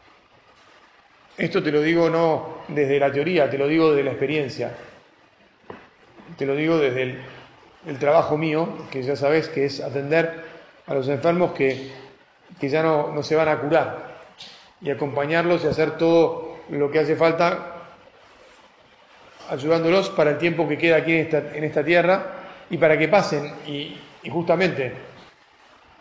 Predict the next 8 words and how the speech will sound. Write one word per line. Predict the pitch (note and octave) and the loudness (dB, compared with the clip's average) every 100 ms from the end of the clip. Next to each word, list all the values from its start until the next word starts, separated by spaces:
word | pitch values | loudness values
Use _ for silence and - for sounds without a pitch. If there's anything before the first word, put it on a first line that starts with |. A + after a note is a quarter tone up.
| - - - - _ - - - | -20 -20 -20 -20 _ -20 -20 -2
hagan | F3+ F#3+ F3+ | 4 4 4
que | F3 | 2
todo | D#3+ G#3+ A3 G#3+ | 4 6 6 6
pase | G#3 - F3+ F3 - F3+ | 4 4 2 0 -4 -6
hacia | - D#3+ | -2 -2
el | D3 | -2
cielo, | A3 D#3 B2 | 0 0 0
digamos. | A#2 - | -2 -6